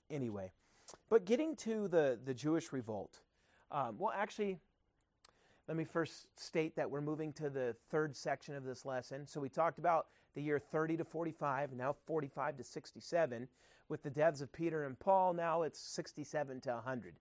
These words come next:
to finish out the century. We don't know a lot on this period because it's written that what happens is after Acts is done being written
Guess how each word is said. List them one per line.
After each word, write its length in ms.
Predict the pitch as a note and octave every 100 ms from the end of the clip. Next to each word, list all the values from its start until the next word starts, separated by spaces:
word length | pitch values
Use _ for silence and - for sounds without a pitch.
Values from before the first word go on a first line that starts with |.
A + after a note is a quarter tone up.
| _ - _ -
to 60 |
finish 340 | - D#3+ D3 D3+
out 180 | C3+
the 80 | B2
century. 480 | - E3 D3+ - - _ _ _ -
We 100 | E3
don't 240 | G3 A3+
know 160 | A#3+ A3+
a 20 |
lot 300 | F#3 F#3+ G3+
on 100 | G3+
this 140 | F#3+
period 420 | - F3+ E3 F3
because 300 | E3 E3+ E3
it's 180 | D3+ -
written 420 | E3+ E3 F#3 D#3+ - -
that 100 | E3+
what 200 | F3 D#3
happens 500 | E3+ F3+ G#3 G3+ - - -
is 120 | D#3 D#3
after 380 | E3 F#3 G3 F#3+ -
Acts 340 | D#3+ F3 -
is 120 | E3
done 240 | C#3 D3 C#3+
being 220 | C#3 B2+
written 380 | A#2+ A#2 C3+